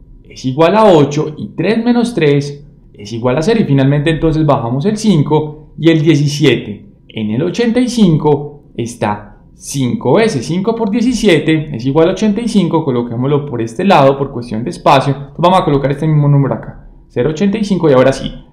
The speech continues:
cinco por diecisiete es igual a ochenta y cinco, efectuamos esta operación y tendríamos cinco menos cinco es igual a cero y ocho menos ocho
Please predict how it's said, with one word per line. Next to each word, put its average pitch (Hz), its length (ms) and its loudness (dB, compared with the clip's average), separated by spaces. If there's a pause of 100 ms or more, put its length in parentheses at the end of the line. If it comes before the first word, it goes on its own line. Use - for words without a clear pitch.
(140)
cinco 226 440 2
por 233 160 -2
diecisiete 196 960 0
es 107 180 -10
igual 143 260 2
a 135 240 -2
ochenta 180 400 -6
y 233 100 -2
cinco, 160 760 0
efectuamos 123 560 -2
esta 208 180 0
operación 202 380 0
y 151 60 -2
tendríamos 113 600 -6 (240)
cinco 160 340 -2
menos 175 240 0
cinco 139 200 -2
es 185 60 -2
igual 202 200 2
a 208 80 0
cero 170 300 2
y 196 60 2
ocho 202 200 0
menos 208 280 2
ocho 143 640 0